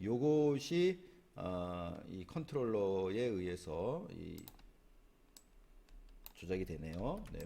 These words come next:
물론 이거는 아직 붙여 있지는 않네요. 네, 그냥 링크만 돼 있는 거네. 예. 뭐, 선택해주고,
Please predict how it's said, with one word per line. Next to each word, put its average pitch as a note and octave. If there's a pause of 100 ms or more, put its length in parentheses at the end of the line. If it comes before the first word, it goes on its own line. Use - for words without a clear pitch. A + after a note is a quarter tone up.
물론 D3
이거는 D3+
아직 A#2+
붙여 A2
있지는 F#2
않네요. E2 (380)
네, D#2
그냥 G2+
링크만 C3+
돼 F2
있는 D2
거네. C#2 (200)
예. D2 (4000)
뭐, G#2 (880)
선택해주고, B2+